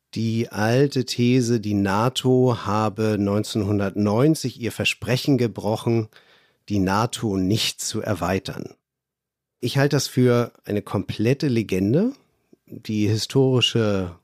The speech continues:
Wahrheit ist, dass, äh, die Außenminister Genscher, äh, von Deutschland und Baker von Amerika tatsächlich in Verhandlungen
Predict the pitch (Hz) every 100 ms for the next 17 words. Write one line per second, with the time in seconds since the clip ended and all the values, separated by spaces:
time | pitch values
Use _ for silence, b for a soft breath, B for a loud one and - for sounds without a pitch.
0 | _ - 101 117 156 165 - 135 - -
1 | - 113 - - 117 135 113 104 101 98
2 | 104 139 139 123 120 113 110 90 101 101
3 | 147 - 151 151 151 139 107 104 110 -
4 | - 107 117 127 131 123 120 95 98 98
5 | 104 120 120 104 - 101 95 95 107 123
6 | - 107 - 92 - 98 113 - 135 -
7 | 95 101 - 76 95 120 175 139 127 107
8 | 127